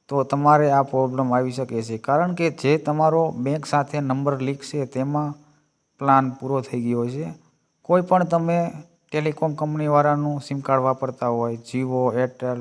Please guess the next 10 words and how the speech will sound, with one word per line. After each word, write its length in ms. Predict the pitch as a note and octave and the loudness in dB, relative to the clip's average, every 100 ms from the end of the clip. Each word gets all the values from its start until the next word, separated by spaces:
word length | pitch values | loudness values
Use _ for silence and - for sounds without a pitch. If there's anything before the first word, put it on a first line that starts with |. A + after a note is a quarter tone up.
| A#2 | -4
Vodafone, 440 | B2+ B2+ B2 B2 | -4 -4 -4 -6
બી 180 | A2 A#2+ | -4 -4
એસ 160 | B2+ A#2+ | -4 -4
એન 180 | A#2+ A#2 | -4 -4
એલ, 140 | A#2 - _ _ _ _ _ _ _ | -8 -14 _ _ _ _ _ _ _
તે 120 | D3 | -4
બંધ 300 | C#3+ C#3+ D3+ | 0 2 2
કરી 220 | C3+ C3 A#2+ | 2 0 2
દેશે. 380 | A#2+ A#2 E3 F#3 D3+ _ _ _ _ _ _ _ _ _ _ _ _ - | 0 -2 -4 -8 -12 _ _ _ _ _ _ _ _ _ _ _ _ -2
તમે 360 | D#3 F3+ F#3 | 0 2 0